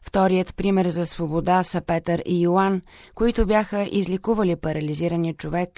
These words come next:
и сега са изправени пред Синедриона. Накрая Синедриона ги освобождава, но заповядва да ги бичуват, въпреки че са невинни.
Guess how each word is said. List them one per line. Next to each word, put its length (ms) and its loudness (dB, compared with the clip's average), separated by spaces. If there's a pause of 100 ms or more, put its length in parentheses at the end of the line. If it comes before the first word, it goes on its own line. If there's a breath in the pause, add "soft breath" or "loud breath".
и 100 -8
сега 320 -4
са 140 -4
изправени 540 0
пред 300 -6
Синедриона. 800 2 (560 soft breath)
Накрая 580 0 (360 loud breath)
Синедриона 640 2
ги 100 -2
освобождава, 720 0
но 100 0
заповядва 600 -2
да 120 -2
ги 120 -2
бичуват, 600 -4
въпреки 440 -6
че 120 -8
са 160 -2
невинни. 580 0